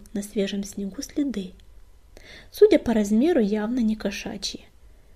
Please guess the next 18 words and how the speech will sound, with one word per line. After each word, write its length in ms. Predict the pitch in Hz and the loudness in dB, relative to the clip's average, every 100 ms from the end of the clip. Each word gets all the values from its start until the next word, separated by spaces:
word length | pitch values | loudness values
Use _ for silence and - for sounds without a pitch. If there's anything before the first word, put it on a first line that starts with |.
| - - | -20 -10
Очевидно, 460 | - - 381 359 | -4 6 6 6
какая-то 420 | 233 - 294 294 | -2 -2 -2 2
белка 440 | 254 220 208 196 202 | 2 4 2 2 -6
забралась 480 | 233 190 214 202 196 | -4 -4 -2 -2 -4
в 100 | - | -6
сад, 260 | - 415 | 0 0
чтобы 300 | 415 - 214 | -2 -4 -2
пополнить 580 | 196 196 202 277 330 214 | 0 -2 2 2 2 -2
запасы 440 | 208 202 202 202 202 | -6 -6 -6 -4 -2
орехов. 500 | 214 196 185 - 220 - - - - - - - | 0 0 0 -8 -16 -18 -20 -16 -14 -14 -16 -4
Не 120 | 262 | -2
теряя 340 | 254 285 277 226 | 4 6 8 8
времени, 540 | 220 370 415 349 311 - | 6 6 6 4 2 0
Огнегриф 680 | 226 226 202 214 381 285 | 2 2 2 6 4 4
быстро 360 | - 359 370 - | 4 4 4 0
набил 360 | 220 208 233 226 | 2 4 2 2
полную 480 | 226 226 214 190 | 2 2 4 0
пасть 320 | 185 302 370 | 0 -2 -2